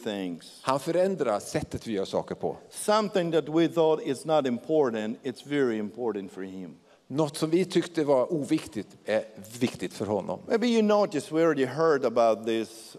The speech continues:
Speaker 1: um, from Elaine, and she spoke about Rahab.
Speaker 2: Kanske du vet, och vi hörde det från Elaine redan, om Rahab.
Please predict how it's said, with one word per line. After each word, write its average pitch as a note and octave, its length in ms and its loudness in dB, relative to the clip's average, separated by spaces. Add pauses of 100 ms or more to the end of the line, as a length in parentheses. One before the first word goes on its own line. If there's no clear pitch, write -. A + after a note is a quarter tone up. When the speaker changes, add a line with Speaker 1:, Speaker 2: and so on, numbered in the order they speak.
Speaker 1:
um, G2 360 -2 (320)
from G#2+ 220 -6
Elaine, G#2 400 -4 (520)
and A#2 260 -4
she A#2+ 640 -2
spoke A#2+ 400 -2
about G#2 300 -2
Rahab. G#2 480 -4 (1040)
Speaker 2:
Kanske D3 240 0
du F#3 60 6
vet, C#3 300 -2
och C3 100 -4
vi C3+ 40 -2
hörde C3+ 280 2
det C3 220 0
från A2+ 280 -4
Elaine A2 320 -4
redan, A#2+ 440 -2
om A2 300 -2 (120)
Rahab. G#2 380 -2